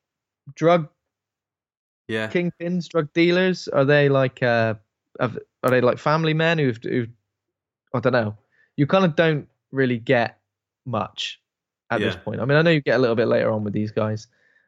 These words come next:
Speaker 1: but yeah, there, again, there's no, there's no motivation, man. What, what are these guys' motivation?
Speaker 2: Like, if, the, if, why don't they just drive away? Or, like, I, I don't understand what, what they're doing. But, but, uh, at the same time, the state trooper gets snatched by,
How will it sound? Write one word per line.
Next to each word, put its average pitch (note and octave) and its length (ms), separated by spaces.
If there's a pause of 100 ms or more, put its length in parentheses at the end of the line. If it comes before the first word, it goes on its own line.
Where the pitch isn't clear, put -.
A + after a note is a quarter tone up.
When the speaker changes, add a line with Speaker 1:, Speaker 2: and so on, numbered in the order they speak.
(260)
Speaker 1:
but A#2+ 360 (460)
yeah, B2 280
there, C3+ 260
again, D3 320
there's C3+ 200
no, D3 260 (380)
there's F3+ 140
no B3 120
motivation, G3 640
man. C#3 260 (240)
What, C4+ 320
what C#4+ 180
are G3 60
these E3 180
guys' G3 280
motivation? B3 920 (480)
Speaker 2:
Like, A2+ 260
if, - 60
the, - 220 (100)
if, A2+ 220
why C3 260
don't B2+ 220
they A#2 160
just G#2+ 340
drive A2 320
away? G2+ 320 (320)
Or, F#2 300
like, F2+ 440 (1120)
I, F#2+ 60 (120)
I - 20
don't G#2+ 220
understand G2+ 400
what, G2 140
what G2 140
they're F#2+ 80
doing. F#2+ 260
But, - 220
but, C3 120
uh, A#2+ 280
at A2+ 120
the C3 60
same C#3 240
time, G2+ 460
the G2+ 100
state A2 400
trooper G2+ 260
gets G2 260
snatched - 540
by, F#2+ 340